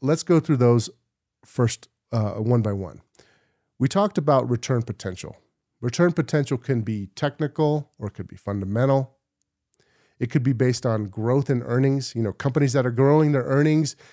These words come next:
if they're gonna grow their earnings from, you know, a billion dollars of revenue, uh, with a profit margin of ten percent to ten billion over five years,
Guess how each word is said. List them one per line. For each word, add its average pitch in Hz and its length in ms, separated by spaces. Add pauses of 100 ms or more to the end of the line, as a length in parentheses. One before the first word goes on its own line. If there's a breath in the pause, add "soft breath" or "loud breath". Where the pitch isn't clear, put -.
(100)
if 120 120
they're 135 100
gonna 143 180
grow 131 280
their 131 140
earnings 131 360
from, 113 400 (320 soft breath)
you 117 80
know, 113 140 (100)
a 113 100
billion 139 460
dollars 135 400
of 113 140
revenue, 120 640 (320 soft breath)
uh, 107 340
with 113 160
a 113 40
profit 120 340
margin 113 300
of 107 80
ten 117 200
percent 117 480 (220 soft breath)
to 120 180
ten 175 340
billion 143 680 (300)
over 127 260
five 127 320
years, 131 460